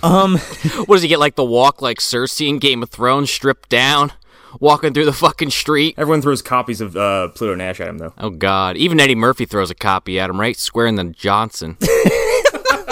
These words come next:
Speaker 1: Right in his Hillary.
Speaker 2: <laughs> Oh, yeah.
Speaker 1: He also directed City Slickers.
Speaker 2: Yeah,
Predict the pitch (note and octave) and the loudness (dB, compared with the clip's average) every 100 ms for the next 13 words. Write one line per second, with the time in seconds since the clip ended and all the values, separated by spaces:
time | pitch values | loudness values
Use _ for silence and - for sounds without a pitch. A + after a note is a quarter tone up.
0 | A4 B3 - - _ _ - - - - | -4 -4 -10 -18 _ _ -14 -12 -14 -16
1 | - - F3+ G3 C3 - G#3+ G#3 A2 F2+ | -6 2 2 2 -2 0 2 2 0 -2
2 | F#3 D3+ - A#3 D#3+ C2 C#3 D3 G#2+ G2 | -2 -2 -2 -2 -2 4 6 6 2 0
3 | C3+ F#3 F3+ A#2 G#2 D#3 F3 F#3+ A#3+ G#3+ | 0 2 0 -2 -4 0 2 2 0 -2
4 | F3 E3+ E3 D3+ - G#3+ A#3 - F#2 - | -2 -2 -2 -4 -2 0 0 -2 -6 -8
5 | - - - | -14 -16 -2